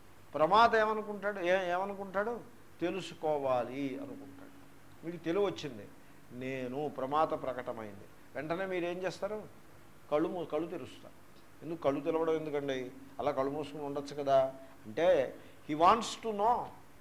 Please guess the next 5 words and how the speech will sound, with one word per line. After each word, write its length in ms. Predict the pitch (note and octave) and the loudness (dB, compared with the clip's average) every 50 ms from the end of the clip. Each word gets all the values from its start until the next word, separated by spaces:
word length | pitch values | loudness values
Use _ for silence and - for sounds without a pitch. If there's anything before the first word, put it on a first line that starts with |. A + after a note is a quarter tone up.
| - | -6
తెల్లారిందా 500 | C3+ C3+ C#3+ D#3 D#3 D3 C#3+ D3 D3 D#3 | -4 4 6 6 6 6 4 4 4 4
లేదా, 560 | D#3 D3+ C#3 B2+ B2+ B2 B2 B2 B2 B2 A#2+ - - - - - - - - - - D3+ | 6 6 4 4 6 6 6 6 4 2 0 -4 -10 -16 -18 -18 -18 -18 -18 -2 4 8
టైమ్ 260 | D#3 E3 E3+ E3 D#3+ | 8 8 8 6 2
ఎంత 200 | D3 C#3+ B2+ C3+ | -2 -4 -4 -4
అయింది, 680 | B2+ B2+ B2 A#2+ A#2 A2+ A#2 A#2+ A#2+ A#2+ A#2+ A#2+ | -4 -4 -6 -8 -8 -8 -8 -6 -6 -6 -8 -10